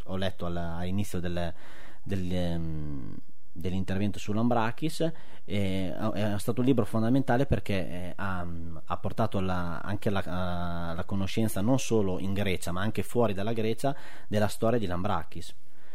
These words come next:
<clears throat> Ogni anno nel mese di maggio, eh, nel paese natio di Lambrakis, eh,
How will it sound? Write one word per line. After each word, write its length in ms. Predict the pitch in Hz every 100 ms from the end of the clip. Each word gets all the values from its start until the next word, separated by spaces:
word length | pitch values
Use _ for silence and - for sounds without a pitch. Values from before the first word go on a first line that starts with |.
| - - - -
<clears throat> 320 | 143 156 127
Ogni 300 | 110 131 139
anno 320 | 147 151 160 170
nel 160 | 107
mese 200 | 110 110
di 120 | 104
maggio, 500 | 123 123 127 131 151
eh, 380 | - 98 92 90
nel 160 | 98 104
paese 260 | 117 127 120
natio 280 | 104 -
di 80 | 104
Lambrakis, 720 | 101 110 123 107 - 139 -
eh, 880 | 147 147 92 92 87 87 87 85 85